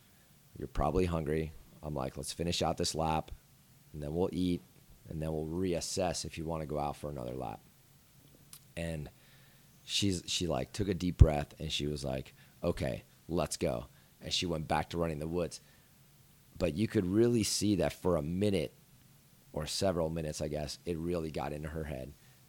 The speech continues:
Every little sound, she's, she was no longer focused on her stride or her run. She was focused on all the little sounds you hear when you're in the woods in the middle of the night, and there's a lot of them. And they're scary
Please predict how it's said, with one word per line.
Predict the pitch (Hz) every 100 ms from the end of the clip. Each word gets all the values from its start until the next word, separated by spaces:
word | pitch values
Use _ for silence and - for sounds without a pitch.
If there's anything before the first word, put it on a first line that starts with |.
| -
Every | 92 104 95
little | 107 92
sound, | - 101 87 73 69 69
she's, | - - 85 73 -
she | - 90
was | 87 82
no | 90 92
longer | 87 92 76
focused | - 90 95 78 73 - -
on | 78 76
her | 76
stride | - - 80 82 85 82
or | - 76
her | 71 73
run. | 67 90 90 76 73 - - - -
She | -
was | 95 -
focused | 80 76 69 -
on | 76 71 67 65 - - - - -
all | 78 76
the | 76
little | 82 65
sounds | - - 71 90 76
you |
hear | 64 73 71 67 67
when | - 73
you're | 71
in | 71
the |
woods | 65 76 87
in | 73
the | 64
middle | 64 64
of | 64
the |
night, | 64 62 -
and | 69
there's | 62 -
a | 50 67
lot | 55 50 50
of |
them. | 52 50 - - - - - -
And | 62
they're | 50
scary | - - - 71 52 50 50